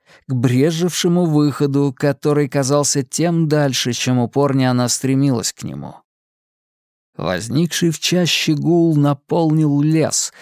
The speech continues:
Продираясь сквозь заросли, тень сносила всё на своём пути, подобно смертоносному тарану пробиваясь к девочке.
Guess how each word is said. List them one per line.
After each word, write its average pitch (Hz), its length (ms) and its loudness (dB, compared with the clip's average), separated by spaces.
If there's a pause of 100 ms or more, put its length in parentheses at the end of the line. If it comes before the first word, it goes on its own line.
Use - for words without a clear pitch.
(340)
Продираясь 127 580 2
сквозь 143 300 0
заросли, 147 640 2
тень 156 400 0
сносила 151 640 0
всё 180 400 0
на 131 100 2
своём 131 480 2
пути, 135 480 0 (300)
подобно 151 500 0
смертоносному 160 960 0
тарану 139 600 0
пробиваясь 120 680 0
к 104 80 -8
девочке. - 760 -6